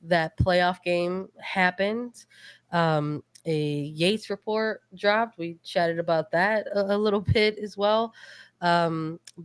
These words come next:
but, uh, it's, it's official. We, we come back on this episode. We're rejoining everybody live.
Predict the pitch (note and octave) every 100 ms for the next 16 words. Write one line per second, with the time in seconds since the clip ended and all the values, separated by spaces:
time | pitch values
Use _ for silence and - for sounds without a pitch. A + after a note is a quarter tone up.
0 | - E3+ E3 E3 - E3 E3 E3+ F3 F3
1 | F#3+ - A#3+ E3+ B2 - - E3 E3 E3+
2 | G3+ F#3+ F3+ F#3 F#3 F#3 F3+ F3 D#3+ F3
3 | F3 - - - - - - F#3 F3+ F3+
4 | F3+ E3 D#3 F#3 E3+ D#3 D3+ F3 F3+ F3+
5 | E3+ E3+ F3 E3+ E3 E3+ E3 D#3 D3+ D#3+
6 | E3 E3 D#3+ D#3+